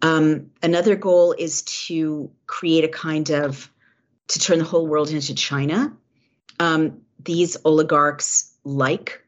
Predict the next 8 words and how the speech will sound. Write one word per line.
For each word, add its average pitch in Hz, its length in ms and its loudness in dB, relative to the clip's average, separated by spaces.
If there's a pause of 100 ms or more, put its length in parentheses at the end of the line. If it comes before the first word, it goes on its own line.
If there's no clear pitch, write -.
the 156 80 -2
China 151 380 -2
model. 131 480 -4 (260)
They 147 160 4
invest 147 480 0
in 135 100 -2
China. 131 560 -8 (440)
They 156 680 2